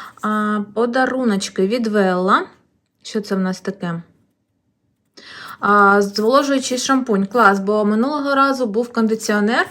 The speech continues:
тепер у нас є така парочка. А, Genifique Eye. Це також класна штука.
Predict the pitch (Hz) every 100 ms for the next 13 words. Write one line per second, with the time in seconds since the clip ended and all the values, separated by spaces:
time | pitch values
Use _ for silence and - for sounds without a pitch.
0 | - - - - 214 262 285 233 254 -
1 | 233 254 254 254 240 233 214 185 175 -
2 | 170 185 - - - - 208 214 233 247
3 | 277 277 - 202 196 220 320 - _ _
4 | _ _ - 240 214 208 202 - 208 208
5 | 202 - 196 220